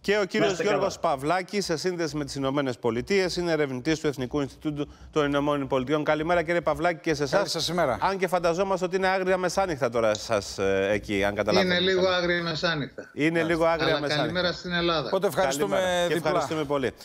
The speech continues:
Speaker 3: Κύριε
Speaker 1: Και
Speaker 3: Καπραβέλο, να ξεκινήσουμε από, από εσάς. Και θέλαμε να μας εξηγήσετε τι εννοείτε όταν λέτε ότι το ηφαίστειο στην Αθήνα δεν έχει ακόμη εκραγεί.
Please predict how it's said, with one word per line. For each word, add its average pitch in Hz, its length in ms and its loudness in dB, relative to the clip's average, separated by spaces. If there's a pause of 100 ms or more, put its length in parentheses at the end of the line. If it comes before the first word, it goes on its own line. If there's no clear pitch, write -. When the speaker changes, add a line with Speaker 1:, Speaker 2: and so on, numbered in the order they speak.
Speaker 3:
Κύριε 202 160 0
Speaker 1:
Και 208 60 0
Speaker 3:
Καπραβέλο, 190 400 0
να 196 100 -2
ξεκινήσουμε 170 560 -4
από, 156 640 2
από 147 180 0
εσάς. 147 340 0
Και 170 140 -2 (100)
θέλαμε 208 300 0
να 202 80 0
μας 190 140 0
εξηγήσετε 180 560 -2
τι 233 180 0
εννοείτε 220 280 2
όταν 180 200 0
λέτε 180 220 0
ότι 156 180 -4
το 170 140 0
ηφαίστειο 175 460 0
στην 156 180 -4
Αθήνα 160 460 0 (240)
δεν 175 240 2
έχει 170 200 0
ακόμη 165 380 0
εκραγεί. 139 580 0